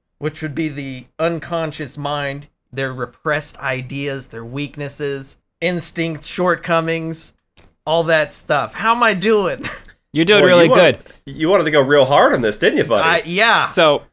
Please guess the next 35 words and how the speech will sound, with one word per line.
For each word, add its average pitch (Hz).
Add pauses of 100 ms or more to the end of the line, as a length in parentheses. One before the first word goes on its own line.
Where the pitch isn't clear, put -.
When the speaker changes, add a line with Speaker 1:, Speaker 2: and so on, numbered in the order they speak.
(240)
Speaker 2:
I, 190
I 175
didn't 208
have, 170
the, 147
I 156
didn't, 151
so -
I 165
came 180
to 165
the, 139 (240)
this 143
is 147
the 131
repressed 123
shadow 127
stuff 110 (120)
a 113
little 127
bit 117
Speaker 1:
Mm-hmm. 104
Speaker 2:
later. 127 (680)
Uh, 123
at 131
that 175
moment, 147 (320)
I, 139 (340)
hundred 175
percent, 147 (320)
it's 135
the, 123 (240)
"Look 120
at 123
us, 117